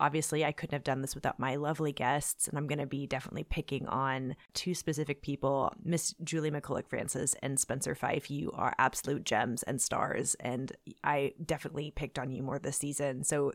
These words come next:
thank you for continuing to come back and humor me with Nerd Talk. And again, with my other guests, we have B J Kingery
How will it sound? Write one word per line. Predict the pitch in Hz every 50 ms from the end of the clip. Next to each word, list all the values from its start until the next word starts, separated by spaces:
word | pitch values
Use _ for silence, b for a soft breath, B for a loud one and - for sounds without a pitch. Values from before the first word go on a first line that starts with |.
| 156 156
thank | 156 151 147 -
you | - 143 139
for | - - 156
continuing | - 175 160 147 - 156 135 139 139 123 123 - -
to | - 147
come | - - 147 143 147
back | 139 127 123 139 160 - -
and | - 156
humor | 156 - - - - - -
me | - - 131
with | 139 143 -
Nerd | 165 - 117 117 -
Talk. | - - - - - - - B B B B B B B B B B B -
And | 151 156 160 160 - - - _ _ -
again, | 143 147 156 165 165 165 170
with | 160 165 - -
my | 156 151 -
other | - 170 165 196 180 160 147 139 - -
guests, | - - - - - - - - - -
we | 160 151
have | 147 147 127 127 143 -
B | - 160 165
J | 156 151 143
Kingery | 139 - - 170 160 170 160 147 147 139 139 131 127 - -